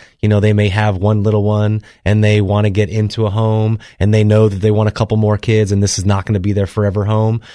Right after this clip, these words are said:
And so maybe, maybe that does open up the opportunity of, "Hey, let's look at, you know that you're gonna be selling this home in the next five years."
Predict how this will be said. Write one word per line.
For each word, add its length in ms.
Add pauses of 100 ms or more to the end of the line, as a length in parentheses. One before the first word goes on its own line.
(140)
And 100
so 200
maybe, 500 (240)
maybe 260
that 240
does 360
open 240
up 100
the 120
opportunity 500
of, 100
"Hey, 240
let's 340
look 240
at, 220
you 140
know 400
that 160
you're 160
gonna 120
be 120
selling 420
this 160
home 220
in 60
the 40
next 240
five 300
years." 360